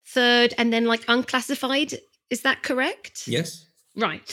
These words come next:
Speaker 1: So what's going into this vineyard selection?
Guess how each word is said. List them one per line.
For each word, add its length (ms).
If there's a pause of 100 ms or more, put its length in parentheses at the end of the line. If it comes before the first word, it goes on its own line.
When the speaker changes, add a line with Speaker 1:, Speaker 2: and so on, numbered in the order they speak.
(120)
Speaker 1:
So 180
what's 340
going 500
into 960
this 540
vineyard 580
selection? 640